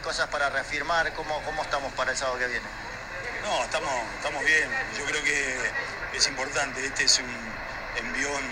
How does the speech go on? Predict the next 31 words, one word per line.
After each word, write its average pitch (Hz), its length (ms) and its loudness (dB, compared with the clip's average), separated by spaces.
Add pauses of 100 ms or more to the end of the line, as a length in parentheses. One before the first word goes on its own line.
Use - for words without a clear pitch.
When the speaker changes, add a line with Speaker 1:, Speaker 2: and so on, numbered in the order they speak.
(640)
Speaker 2:
eh, 107 180 0 (140)
bueno, 170 220 4 (200)
ya 127 100 0
te 131 100 2
digo, 135 160 0
por - 140 -4
la - 80 -2
cancha 135 380 2
que 135 120 0
es, 131 160 8
eh, 113 260 2
difícil, 135 380 4
complicada, 135 680 2 (440)
y 135 100 -6
porque 123 480 2 (120)
algunos 135 280 0
chicos - 260 2 (240)
es - 180 4 (360)
a 127 40 4
la 123 120 4
segunda - 320 2 (100)
o - 60 0
tercera - 360 2 (260)
práctica 135 400 2 (600)
juntos, - 420 -2 (480)
entonces - 580 2 (400)
cuanto 127 280 0 (840)
mayores 160 440 2
resultados 151 440 0
positivos 151 520 4
consigamos, 151 720 4